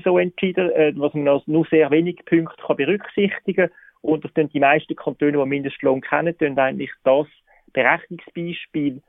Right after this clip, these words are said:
nehmen bei der Festsetzung vom Mindestlohn.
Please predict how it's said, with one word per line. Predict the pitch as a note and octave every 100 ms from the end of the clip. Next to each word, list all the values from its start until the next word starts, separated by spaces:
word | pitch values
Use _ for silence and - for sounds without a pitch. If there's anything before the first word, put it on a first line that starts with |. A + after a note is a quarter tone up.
| _ -
nehmen | B2+ D3 G3
bei | F#3
der | F3+
Festsetzung | E3+ E3+ - D#3+ D#3 E3+ -
vom | D#3
Mindestlohn. | D3+ D3+ C#3 - D3 C#3 C#3+